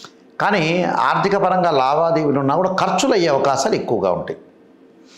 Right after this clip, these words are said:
అంటే దానిలో సిక్స్టీ ఫైవ్ పర్సెంట్ మంచి ఖర్చు అవుతుంది, థర్టీ ఫైవ్ పర్సెంట్ వృధా ఖర్చు అవుతుంది. ఈ సిక్స్టీ ఫైవ్ పర్సెంట్ ఖర్చులో శుభ కార్యక్రమాలు, రకరకాల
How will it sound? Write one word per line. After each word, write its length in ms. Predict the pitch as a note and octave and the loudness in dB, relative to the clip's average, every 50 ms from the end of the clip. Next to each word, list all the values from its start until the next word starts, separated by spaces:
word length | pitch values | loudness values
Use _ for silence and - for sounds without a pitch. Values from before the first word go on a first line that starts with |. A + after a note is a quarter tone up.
| - - - - - - - - - - C#3+ | -20 -20 -20 -20 -20 -20 -20 -14 -6 -4 0
అంటే 140 | F#3 G#3 A3 F3 E3 | 0 2 2 2 2
దానిలో 220 | D#3+ E3+ F#3 G3 F#3 F#3+ F#3+ | 2 2 2 2 2 2 0
సిక్స్టీ 260 | F3+ F#3 - - A#3+ A#3+ G3 | -2 -2 -2 -2 0 0 2
ఫైవ్ 160 | G#3+ G#3 G3+ G3+ | 0 2 2 0
పర్సెంట్ 340 | F#3+ G3 - - G#3+ A3+ A3+ G3 | 0 0 0 0 2 2 2 2
మంచి 160 | F3 F3 F3 G3 - F#3+ | 0 0 0 0 0 0
ఖర్చు 180 | D3+ - - D3 | 0 0 0 0
అవుతుంది, 220 | C3+ - C3 A2+ - D#3 | 0 0 -2 -2 -2 -4
థర్టీ 200 | D#3+ - G3 F#3+ - | -2 0 -2 0 0
ఫైవ్ 140 | F#3 F3+ F#3 | -2 -2 -2
పర్సెంట్ 260 | F#3 E3+ - A3+ A3 F#3 | -2 -2 -2 -2 -2 0
వృధా 200 | D3+ D3 - G3 G3+ G3+ | 0 0 0 0 0 0
ఖర్చు 200 | - - - A#2 | 0 -2 -2 -2
అవుతుంది. 280 | G2+ G2 - - E2 D#2+ - - - - - _ _ - - - - - - - - - - - | -4 -4 -6 -12 -16 -18 -18 -20 -20 -20 -20 _ _ -20 -20 -20 -20 -20 -20 -20 -20 -10 -4 -2
ఈ 20 | F#3 F3+ F#3+ | -2 0 0
సిక్స్టీ 280 | F#3 F3+ - - C4 B3+ G#3 | -2 -2 -2 -2 -2 0 0
ఫైవ్ 160 | A3 A#3 A3+ A3+ | 0 0 0 0
పర్సెంట్ 360 | G#3+ F#3+ - - G3 G3 G3 - - | 0 0 0 0 0 0 0 0 0
ఖర్చులో 340 | F3 D#3 - - E3 G3+ A3 A3 - - - - - - - - - | -2 -2 0 0 0 0 0 0 -2 -4 -8 -10 -14 -18 -12 -6 -4
శుభ 140 | D#3+ D3+ F#3 F#3 F3+ | -2 0 0 0 0
కార్యక్రమాలు, 500 | E3+ E3+ E3+ E3+ E3+ D#3 D#3 E3 E3 D3+ D#3 | 0 0 0 -2 0 0 0 0 0 0 0
రకరకాల 360 | D3+ D3+ D#3 D3+ D3+ D3 | 0 0 0 0 0 0